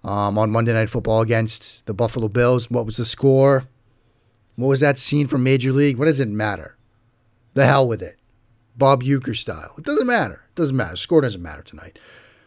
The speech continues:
We're gonna get into this game. We're gonna get into what to expect in Week seventeen, what we wanna see in Week seventeen.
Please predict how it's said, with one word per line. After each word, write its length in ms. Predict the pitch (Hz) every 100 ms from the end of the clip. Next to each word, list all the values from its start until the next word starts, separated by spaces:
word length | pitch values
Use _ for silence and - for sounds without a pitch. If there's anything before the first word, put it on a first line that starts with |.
| _ _ _ _ _ -
We're 120 | 151
gonna 140 | 202 160
get 140 | 143
into 160 | 127 117
this 160 | 117
game. 300 | - 113 113
We're 80 | 110
gonna 120 | 117
get 140 | 110 110
into 340 | 107 - 110
what 160 | 107 110
to 100 | -
expect 360 | 107 - 107 -
in 80 |
Week 160 | 104 107
seventeen, 540 | - 104 104 117 110
what 140 | 104 104
we 80 | 107
wanna 260 | 107 110
see 160 | 107 113
in 120 | 104
Week 200 | 107 107
seventeen. 680 | - 107 98 - 226 110 101